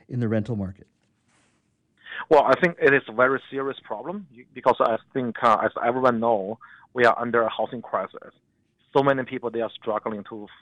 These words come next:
Speaker 2: find a housing space in Vancouver, but, uh, they are trying to take advantage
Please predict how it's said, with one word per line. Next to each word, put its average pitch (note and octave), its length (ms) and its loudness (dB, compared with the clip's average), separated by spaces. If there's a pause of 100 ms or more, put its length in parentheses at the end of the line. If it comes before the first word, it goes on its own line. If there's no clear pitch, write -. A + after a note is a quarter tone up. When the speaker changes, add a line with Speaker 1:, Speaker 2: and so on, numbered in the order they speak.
Speaker 2:
find G#2+ 200 4
a G2 80 0
housing G#2 360 -2
space G2 300 -8 (380)
in A2+ 120 -4
Vancouver, G#2 540 -2 (340)
but, G#2 220 6 (120)
uh, G#2+ 160 2 (1120)
they G#2+ 80 -10
are G2 120 -8 (100)
trying A2 180 0
to A#2 180 -6
take C3+ 120 2
advantage A2 640 0